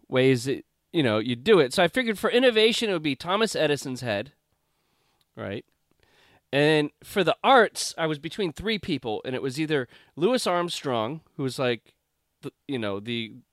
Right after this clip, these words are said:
the goat of American music, you know, the greatest.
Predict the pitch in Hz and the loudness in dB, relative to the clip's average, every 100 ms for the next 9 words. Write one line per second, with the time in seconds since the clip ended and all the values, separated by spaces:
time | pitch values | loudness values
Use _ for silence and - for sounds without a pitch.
0 | _ _ 135 147 127 165 175 165 - 147 | _ _ -10 -8 0 4 4 4 -4 -4
1 | 131 135 139 135 135 117 120 98 98 - | -2 0 0 0 -4 -4 -4 -4 -8 -12
2 | - 123 95 101 107 135 123 101 - | -14 -12 -10 -10 -4 0 0 -2 -8